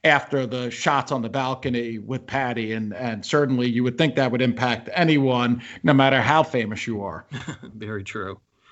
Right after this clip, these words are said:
Speaker 2: Very true. But not, but not everyone is a, such a great songwriter as Mister Springsteen.
Speaker 1: No, that is, that is certainly the case. And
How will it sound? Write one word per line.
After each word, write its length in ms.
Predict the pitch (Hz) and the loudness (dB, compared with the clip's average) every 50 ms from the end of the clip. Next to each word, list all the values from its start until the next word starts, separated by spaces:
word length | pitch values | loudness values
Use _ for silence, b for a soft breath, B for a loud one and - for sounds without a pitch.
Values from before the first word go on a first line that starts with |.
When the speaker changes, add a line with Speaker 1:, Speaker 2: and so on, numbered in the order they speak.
| b b b b - | b b b b -12
Speaker 2:
Very 220 | 113 117 113 104 | -6 -4 -4 -4
true. 220 | 101 - 123 107 104 | -2 -2 -2 0 0
But 140 | 107 101 | -2 0
not, 240 | 98 117 123 123 - - _ _ _ _ - | 2 0 0 0 -4 -20 _ _ _ _ -6
but 160 | - 113 107 | -6 -4 -2
not 160 | 110 110 117 120 | 0 2 4 6
everyone 480 | 127 127 117 123 120 120 117 113 110 | 6 4 4 4 0 2 0 0 0
is 180 | 110 107 101 104 | -2 -4 -4 -4
a, 220 | 107 104 101 98 101 b b b b b b b b b _ _ | -4 -2 -4 -4 -8 b b b b b b b b b _ _
such 200 | - - 117 - | -2 -2 0 0
a 40 | 113 | 0
great 220 | 101 113 107 101 | 0 2 2 2
songwriter 540 | - - 113 110 104 98 92 92 92 95 92 | 2 0 0 0 0 -2 -2 -2 -4 -4 -6
as 100 | 90 92 | -6 -6
Mister 220 | 104 98 - - 95 | -8 -8 -8 -8 -10
Springsteen. 480 | - - 104 90 90 - - - - - _ _ _ _ | -8 -8 -8 -10 -10 -12 -14 -18 -20 -20 _ _ _ _
Speaker 1:
No, 260 | - 143 147 143 131 123 | 4 6 6 6 6 4
that 300 | 113 139 147 147 143 135 | 2 2 0 0 0 0
is, 400 | 131 123 120 120 120 117 117 120 120 | 0 0 0 0 -2 -2 -4 -4 -2
that 240 | 135 131 131 120 123 | -2 0 0 2 0
is 160 | 123 113 - | 0 0 0
certainly 420 | - 165 147 135 117 123 117 110 | 0 2 2 2 2 0 0 0
the 120 | 107 113 110 | -2 -4 -4
case. 460 | - - 120 95 - - - - - | -2 -2 -2 -2 -2 -6 -8 -6 -6
And 380 | 113 107 104 104 101 101 92 | -6 -4 -6 -6 -8 -10 -12